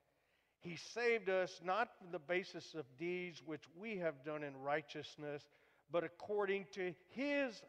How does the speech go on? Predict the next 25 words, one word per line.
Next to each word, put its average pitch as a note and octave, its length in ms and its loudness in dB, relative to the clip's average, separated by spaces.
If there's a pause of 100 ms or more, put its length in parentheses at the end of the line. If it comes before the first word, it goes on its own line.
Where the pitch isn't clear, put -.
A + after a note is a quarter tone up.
mercy D#3+ 480 0
by D#3 220 4
the D3+ 100 4
washing F#3 640 0
and F3 100 -2
regeneration F#3 840 0
and F3 140 -4
renewing G#3 720 2 (1500)
of C3+ 60 -18
the C3 80 -6
Holy C3 280 -6
Spirit." A2+ 520 -10 (1200)
August G#3 400 4
eleventh, G3+ 580 6
nineteen G3+ 500 2
seventy-nine, F3+ 1160 2 (1120)
Mare F3 280 4
Island, E3+ 360 8
California, D#3+ 640 2
Navy D3+ 360 -4
housing. C3+ 420 0 (1600)
I'm D3 120 -4
gonna D#3 240 -6
back E3 340 2
up E3+ 240 0